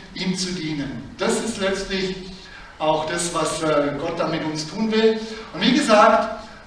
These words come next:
die zwei Sachen, das ist das, wo er sagt, ja, das ist geschehen.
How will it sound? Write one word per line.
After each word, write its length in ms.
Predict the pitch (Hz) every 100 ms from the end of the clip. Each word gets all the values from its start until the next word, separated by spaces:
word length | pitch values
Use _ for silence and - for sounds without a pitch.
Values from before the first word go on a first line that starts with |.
| -
die 200 | 214 220
zwei 320 | - 214 196
Sachen, 540 | 202 196 202 208 220 214
das 140 | 202
ist 180 | 214 220
das, 240 | 208 214 208
wo 80 |
er 120 | 190 185
sagt, 440 | 185 190 - - - - 151
ja, 400 | 214 220 214 -
das 120 | 180
ist 200 | - -
geschehen. 680 | 160 - 180 214 277 - -